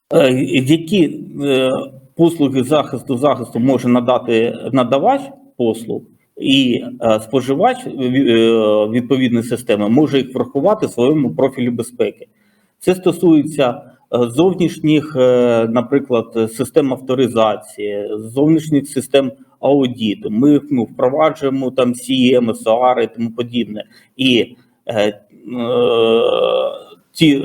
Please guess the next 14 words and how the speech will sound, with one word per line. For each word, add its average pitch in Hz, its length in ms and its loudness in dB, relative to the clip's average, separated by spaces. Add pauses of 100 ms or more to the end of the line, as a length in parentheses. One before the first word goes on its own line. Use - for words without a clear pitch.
заходи 131 560 -4
захисту 123 460 -2
від 123 180 -2
стороннього 123 460 0
користувача 131 640 -2
п-, 147 300 -4 (160)
повинні 135 340 2
бути, 117 500 -2 (320)
а, 104 160 -6 (120)
а, 107 760 0
імплементовані 131 1040 2
в - 160 -6
профіль 135 360 -2
безпеки 151 540 -2